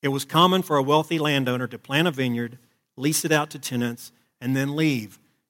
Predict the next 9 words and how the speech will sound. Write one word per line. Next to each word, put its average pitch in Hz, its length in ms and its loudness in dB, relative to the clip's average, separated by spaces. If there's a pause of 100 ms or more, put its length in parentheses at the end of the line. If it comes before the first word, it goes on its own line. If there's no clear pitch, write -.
confident - 720 -6 (540)
that 117 140 -16
the 120 60 -16
tenants 147 520 -6 (120)
would 107 220 -20
care 139 300 -2
for 135 180 -18
his 123 200 -14
vineyard. 98 480 -10